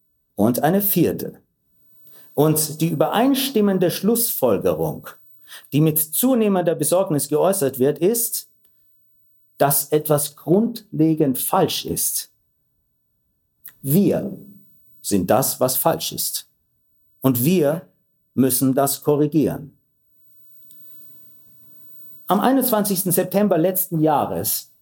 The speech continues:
als sich die nördliche Hemisphäre von der Sonne abwandte,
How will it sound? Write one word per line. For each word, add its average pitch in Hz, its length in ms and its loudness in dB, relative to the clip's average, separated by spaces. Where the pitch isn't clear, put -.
als 127 280 2
sich 131 200 -2
die 131 120 2
nördliche 147 420 0
Hemisphäre 147 580 0
von 139 180 0
der 127 80 0
Sonne 135 320 0
abwandte, 156 800 0